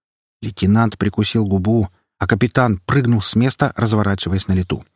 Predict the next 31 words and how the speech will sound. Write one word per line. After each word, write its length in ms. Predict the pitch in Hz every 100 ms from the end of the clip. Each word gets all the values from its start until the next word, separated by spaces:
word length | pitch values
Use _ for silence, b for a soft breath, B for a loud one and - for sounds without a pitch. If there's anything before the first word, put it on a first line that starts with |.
| _ _ _ _
Падая 320 | - 104 104 104
на 180 | 117
пол, 220 | 110 101 -
он 140 | 104
выполнил 440 | 95 107 95 101 98
сразу 400 | - 98 104 95
две 300 | 82 92 120
задачи. 520 | 113 107 76 - - _ _ _ -
Левой 320 | 113 120 78
схватил 400 | - 98 - 113
переноску 560 | - 101 127 180 - 78
за 100 | 87
клапан, 400 | - 101 - 69 _ _ _ _
правая 380 | 107 120 139 147
метнулась 460 | 139 - 95 92
за 120 | 85
котом. 400 | 98 - - - - _ _ _ _ _ _ -
Чёрный, 460 | - 131 147 92
что 200 | - -
прятался 500 | - 123 104 82 -
на 140 | 87 104
восемь 260 | 95 95
часов, 420 | - - - - _ -
не 120 | 98
ожидал 380 | 117 143 170 170
такого 380 | - - 69 76
поворота. 540 | 92 117 107 87 - - _ _ _
Кошачья 460 | - - 107 - 110
реакция 440 | 123 143 - 85
почти 500 | - 104 - - -
спасла, 560 | 147 - 120 - 76